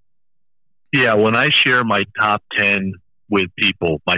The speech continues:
top ten bands slash artists, uh, you know, there's some huge names on there, and people go, "I know who that is." And then there's some names on there like, "Who's that?" And Richie Kotzen's obviously on that list. And it drives me crazy that people don't know who Richie is,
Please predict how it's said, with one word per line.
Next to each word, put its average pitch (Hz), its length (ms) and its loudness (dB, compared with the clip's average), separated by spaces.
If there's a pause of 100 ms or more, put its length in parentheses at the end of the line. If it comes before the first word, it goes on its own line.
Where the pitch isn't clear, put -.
(100)
top 92 240 -2
ten 92 200 -4
bands 85 440 -2
slash 85 300 0
artists, 82 420 -2 (1080)
uh, 92 420 0 (200)
you 135 100 0
know, 92 120 -2
there's 131 280 0
some 113 240 0 (260)
huge 135 340 2 (140)
names 151 320 -2
on 160 160 0
there, 175 240 0 (220)
and 95 140 -4
people 127 200 -4
go, 151 140 0
"I 185 120 0
know 117 180 -2
who 90 60 0
that 80 200 -2
is." 82 240 -2
And 104 160 2
then 110 160 0
there's - 160 -2
some 127 140 0
names 113 220 -4
on 104 140 -2
there 95 120 -2
like, 87 180 0
"Who's 104 200 2
that?" 76 180 -4 (560)
And 90 280 -2
Richie 92 200 0
Kotzen's 87 400 -2
obviously 85 380 -2
on 90 140 -2
that 92 160 -2
list. 98 220 -2 (560)
And 85 360 -2 (100)
it 107 200 -2
drives 95 260 0
me 90 180 0
crazy 92 360 0
that 92 120 -4
people 95 200 -2
don't 98 160 0
know 98 100 0
who 98 140 0
Richie 101 320 0
is, 104 140 0